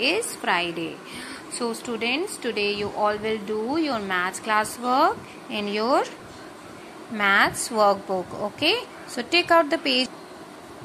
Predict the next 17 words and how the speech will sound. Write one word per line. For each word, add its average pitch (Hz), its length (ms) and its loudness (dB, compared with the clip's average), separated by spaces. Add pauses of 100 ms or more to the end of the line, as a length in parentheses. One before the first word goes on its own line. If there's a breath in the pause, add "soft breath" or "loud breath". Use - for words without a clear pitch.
(960)
two 302 260 4
seven 214 580 4
twenty-seven. 208 1000 0 (1040)
In 233 200 0
this 233 220 2
page 269 440 4
you 226 420 2 (800)
have 247 320 4
to 330 260 4 (380)
Write 220 460 4
what 208 280 4
comes 233 220 2
before 208 480 -2
of 196 160 -2
the 220 100 0
given 196 520 0
number। 185 380 4